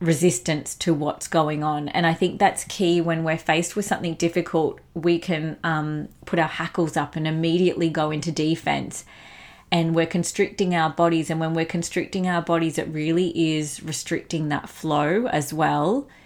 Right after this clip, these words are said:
So I think coming to that place of having a little mantra that helps you just drop that resistance a little bit,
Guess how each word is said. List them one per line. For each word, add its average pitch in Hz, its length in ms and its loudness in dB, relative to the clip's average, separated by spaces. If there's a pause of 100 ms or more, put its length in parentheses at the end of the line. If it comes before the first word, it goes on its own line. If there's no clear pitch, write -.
(280)
So 165 840 6 (540)
I 170 100 4
think 196 340 0
coming 196 380 0
to 202 100 -2
that 196 240 4
place 165 400 0
of 147 300 -2 (460)
having 196 340 4
a 233 40 2
little 214 260 6
mantra 165 480 0
that 170 140 -2
helps - 420 0
you 185 100 2
just 170 540 -2
drop - 300 -2
that 180 240 0
resistance 165 580 -2
a 160 80 -4
little 156 380 0
bit, 185 500 0